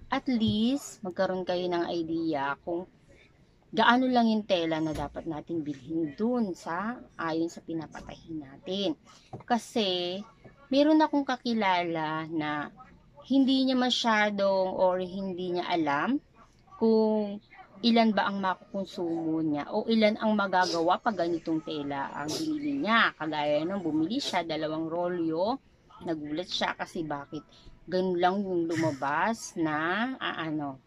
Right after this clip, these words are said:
item or ilang pieces ang lumabas na bedsheet at punda doon sa dalawang rolyo niya. Nung nag-compute kami,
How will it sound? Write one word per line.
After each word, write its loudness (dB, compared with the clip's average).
item -2
or -4
ilang 2
pieces -4
ang 2
lumabas -2
na -4
bedsheet -4
at -10
punda -2
doon -6
sa -10
dalawang -6
rolyo -6
niya. -8
Nung -2
nag-compute -4
kami, -2